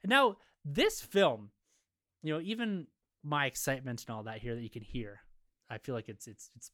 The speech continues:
tangible, it's palpable. But this film doesn't come out to the same sort of universal praise that the original ninety-three film got. It comes out to mixed reviews. It does do phenomenal at the box office, coming in second only behind the Titanic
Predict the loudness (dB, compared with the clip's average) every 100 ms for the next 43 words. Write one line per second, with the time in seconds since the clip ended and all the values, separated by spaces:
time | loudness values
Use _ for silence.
0 | _ 6 6 -2 -12 -6 0 0 -2 -8
1 | -8 -8 -10 _ _ _ _ 2 2 2
2 | -2 -2 2 6 6 4 0 -2 -4 -6
3 | -2 0 0 -2 -6 -4 -2 -4 _ _
4 | -8 -6 -4 0 0 0 -2 -2 0 0
5 | -2 -6 -10 -8 -8 0 2 4 2 2
6 | 0 -2 -8 -4 -2 -2 -4 -10 -16 _
7 | _ _ -6 -4 0 -2 -2 -4 -4 -4
8 | -6 -8 -10 -10 -16 -18 -18 -16 -14 -10
9 | -6 -4 -4 -2 -2 -2 -4 -4 0 2
10 | 2 -2 _ _ _ _ -6 -2 2 4
11 | 4 -2 -6 -4 -2 -4 -8 -4 -2 2
12 | 4 4 4 0 -2 -6 -6 -4 -6 -6
13 | -6 -6 -8 -12 -8 -6 -6 -4 -4 -4
14 | -6 -6 -6 -8 -8 -10 -10 -10 -10 -2
15 | 0 0 -2 -6